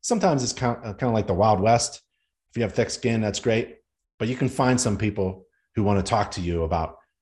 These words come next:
or answer your questions. That's a great place for a resource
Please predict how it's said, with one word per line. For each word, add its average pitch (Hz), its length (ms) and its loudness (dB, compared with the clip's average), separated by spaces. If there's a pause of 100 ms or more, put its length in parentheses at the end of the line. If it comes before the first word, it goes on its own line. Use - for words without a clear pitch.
(100)
or 104 260 0
answer 113 300 2
your 92 180 4
questions. 85 520 -2
That's 92 180 -4
a 87 40 -4
great 85 200 0
place 82 220 -2
for 80 160 -4
a 76 40 -2
resource 78 680 -6